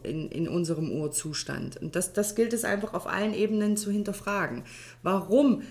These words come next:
sind wir körperlich, äh, so eingeschränkt? Warum sitzen wir so viel? Warum, ähm, habe ich das Gefühl, ich kann, also ohne, ohne längeres Anlehnen kann ich nicht gerade sitzen? Ähm, warum bin ich kein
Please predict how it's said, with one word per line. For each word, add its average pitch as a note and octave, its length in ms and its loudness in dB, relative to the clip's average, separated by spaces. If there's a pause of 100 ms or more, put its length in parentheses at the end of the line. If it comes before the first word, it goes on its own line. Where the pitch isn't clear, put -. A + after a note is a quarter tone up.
sind F3+ 280 0
wir F3 140 4
körperlich, G3 680 2
äh, D#3+ 300 -2
so F#3 140 0
eingeschränkt? C#3+ 760 0
Warum F#3 340 0
sitzen A#3+ 600 0
wir F#3+ 160 0
so D#3+ 120 -2
viel? C#3+ 440 -4
Warum, F#3+ 400 -4
ähm, F#3 260 -4 (320)
habe F#3+ 160 0
ich G#3 80 -4
das G#3 220 -4
Gefühl, G#3+ 560 0
ich - 200 -6
kann, G#3 420 0
also F#3 240 0
ohne, G3+ 360 4
ohne G#3 240 2
längeres G3+ 400 2
Anlehnen G#3+ 760 2
kann G#3 200 -2
ich G#3 140 -4
nicht G#3 160 -4
gerade F#3 280 -4
sitzen? E3+ 640 -4
Ähm, E3 240 2 (320)
warum G#3 340 4
bin C#4 220 4
ich - 220 0
kein B3 540 2